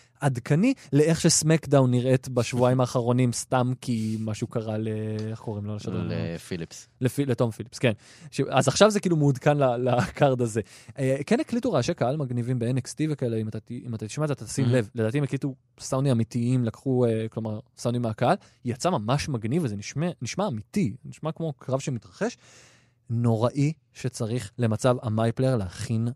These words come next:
Speaker 1: סופרסטאר משלך. אם אתם זוכרים שפעם קובי נתן לי עונש,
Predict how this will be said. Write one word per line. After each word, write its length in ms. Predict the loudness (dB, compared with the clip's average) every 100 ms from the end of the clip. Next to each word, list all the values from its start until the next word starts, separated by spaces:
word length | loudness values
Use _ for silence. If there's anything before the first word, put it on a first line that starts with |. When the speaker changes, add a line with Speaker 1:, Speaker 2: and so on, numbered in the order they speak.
| -10 _
Speaker 1:
סופרסטאר 480 | -10 -6 -6 -4 -6
משלך. 480 | -6 -8 -10 -2 -2 -2 _ _ _
אם 100 | -2
אתם 180 | -2 -2
זוכרים 560 | -4 -6 -2 2 2 2
שפעם 340 | 0 2 2
קובי 220 | 4 4
נתן 220 | 4 2 0
לי 60 |
עונש, 520 | 4 4 4 0 -6